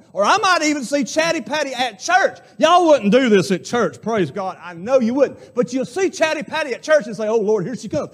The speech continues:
And you'll go scooting out the other door where you don't have to talk to her. Y'all have never done that, right? She gets on my nerves. She's an obstacle to be avoided. What lens are you using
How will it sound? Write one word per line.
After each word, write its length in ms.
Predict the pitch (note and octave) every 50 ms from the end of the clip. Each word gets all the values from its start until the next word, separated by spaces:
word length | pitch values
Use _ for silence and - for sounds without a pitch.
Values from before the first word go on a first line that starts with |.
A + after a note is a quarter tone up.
| - - -
And 140 | A3 G#3+
you'll 140 | C4 E4+ E4+
go 120 | C4+ D4 C4+
scooting 460 | - - - - G#4 G#4 F#4+ F4 F#4
out 180 | F4+ F4 -
the 80 | E4+ E4
other 160 | E4 E4 F4
door 360 | F4+ G4+ G#4 G#4 F#4 C4+ A3+
where 120 | E3 A3+ C#4+
you 140 | B3+ D4+ D#4
don't 140 | D4 C4
have 140 | D4 D4 -
to 60 | -
talk 200 | D#4 D#4 C4 A3+
to 100 | A#3 G3
her. 60 | - - - -
Y'all 160 | G#3+ C4 C4+
have 80 | C4 A3+
never 220 | B3 B3 A#3 G#3+
done 180 | G3 A#3 A3 F#3+
that, 160 | E3 C#3+ B2+
right? 240 | E3+ F3 F#3+ G#3 - _ _ _ _ _ _ _ _ _ _ _ _ _ _ _ _ _ _ _ _ _ _ _ _ _ _ _ _
She 180 | _ - D#4+ E4+
gets 160 | C#4+ B3 F3+
on 100 | G#3+ G#3+
my 120 | G#3 G3+
nerves. 520 | A#3 B3+ B3+ A#3+ F#3 C#3 A#2+ G#2+ - - _ _ _ _ _ _
She's 260 | - - - B3+ G#3 G3
an 160 | A3+ G#3 - _
obstacle 1300 | - G3+ C4 C4+ C4+ C4 - - - - B3+ A#3+ A#3 - A#3+ A#3+ A3 G#3 F3 C3 G#2+ - _ _ _ _ _ _ _ _ _ _ _ _ _ _ _ _ _ _ _ _ _
to 120 | - B3+ A3
be 240 | E3+ A#3 C#4 C4+ C4 A3+
avoided. 1000 | A3+ G#3+ F#3 A#3+ B3+ C#4 C#4 C#4 C#4+ D4 C4+ C4+ C4+ B3+ A3+ G#3+ F3+ D#3 C#3 - - _ _ _ _ _ _ _ _ _ _ _ _ _
What 240 | - F#3+ C#4 D4 A#3
lens 760 | A3+ A#3 B3+ C#4 D#4 F4 F#4 F4 D#4+ C#4 B3+ B3+ C4+ C4+ G3+
are 320 | A#3+ - G#3 A#3+ C4+ C4+ C4
you 240 | A3+ G#3+ B3 B3+ A#3+
using 800 | G3 A3+ C#4 D#4+ F4 F4+ E4 A3+ G#3 B3 A3+ A#3 A#3 A#3 G3+